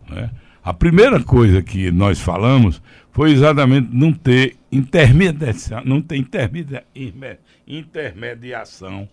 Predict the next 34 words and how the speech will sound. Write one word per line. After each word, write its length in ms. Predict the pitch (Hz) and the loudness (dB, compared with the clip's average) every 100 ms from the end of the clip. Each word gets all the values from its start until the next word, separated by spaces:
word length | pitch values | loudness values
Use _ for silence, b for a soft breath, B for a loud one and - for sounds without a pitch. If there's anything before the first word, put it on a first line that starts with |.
| b b b | b b b
entre 480 | 147 165 120 101 87 _ b b b b _ _ _ _ | -6 -4 -4 -10 -18 _ b b b b _ _ _ _
Totonho 420 | 135 131 160 170 143 | -8 -8 -6 -6 -4
Valadares, 560 | 147 131 113 110 87 | -4 -6 -8 -10 -12
que 100 | - | -16
o 60 | 120 | -16
povo 260 | - 127 | -14 -14
de 80 | 107 | -12
Afogados 560 | 117 101 101 98 92 85 | -14 -16 -16 -14 -16 -16
da 120 | 95 | -14
Engazeira 460 | 90 87 80 85 82 | -14 -14 -16 -14 -12
já 120 | 92 | -12
conhece, 560 | 90 123 127 147 - _ _ b b b b - | -14 -12 -10 -12 -16 _ _ b b b b -10
e 320 | 143 160 208 _ _ _ _ _ b b | -8 -8 -12 _ _ _ _ _ b b
a, 640 | - 117 117 - 107 101 95 | -12 -6 -6 -6 -8 -8 -10
a, 60 | - | -12
a, 440 | 87 87 82 87 | -12 -10 -12 -14
a 40 | 80 | -12
candidata 840 | 117 107 98 92 95 92 123 123 _ - | -8 -8 -8 -10 -12 -12 -18 -20 _ -12
Marília 500 | 120 110 104 107 110 | -10 -8 -10 -12 -14
Reis. 300 | 92 69 64 _ _ b b b | -16 -20 -20 _ _ b b b
É 100 | 110 | -12
das 240 | 127 123 | -8 -8
coisas 340 | - 254 185 - | -10 -10 -12 -12
que 100 | 113 | -10
a 40 | |
gente 200 | 101 98 | -10 -10
tiver 280 | 98 85 87 | -14 -14 -14
de 80 | 80 | -16
discutir, 460 | - - 87 104 | -20 -20 -20 -18
eu 80 | 139 | -14
não 100 | 165 | -14
tenho 200 | 170 185 | -14 -16
que 100 | 180 | -18
procurar 640 | 139 131 113 95 82 78 | -18 -18 -18 -18 -18 -18